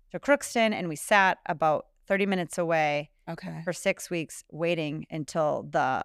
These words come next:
Speaker 1: they gave the all clear to return to the city because the
Speaker 2: Wow.
Speaker 1: water, it's a
Speaker 2: Was
Speaker 1: com-,
Speaker 2: that high?
Speaker 1: completely flat flood, floodplain. There's nowhere
Speaker 2: Okay.
Speaker 1: for the,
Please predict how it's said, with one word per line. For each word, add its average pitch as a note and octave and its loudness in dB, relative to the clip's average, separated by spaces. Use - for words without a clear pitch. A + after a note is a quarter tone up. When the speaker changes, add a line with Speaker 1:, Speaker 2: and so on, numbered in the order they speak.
Speaker 1:
they D#3 -2
gave D3+ -2
the D3+ -2
all C#3+ 0
clear C#3+ -4
to - -10
return C3+ -6
to D#3+ -8
the D#3 -8
city E3+ -4
because F#3+ -2
the E3+ -4
Speaker 2:
Wow. F3+ -2
Speaker 1:
water, E3+ 4
it's - -6
a G3 0
Speaker 2:
Was G#3 2
Speaker 1:
com-, G3+ 0
Speaker 2:
that G3+ 10
high? F#3+ 2
Speaker 1:
completely A#3 2
flat - 4
flood, A3+ 6
floodplain. G3 2
There's G3 0
nowhere A3 2
Speaker 2:
Okay. - -10
Speaker 1:
for F#3+ -2
the, E3 -4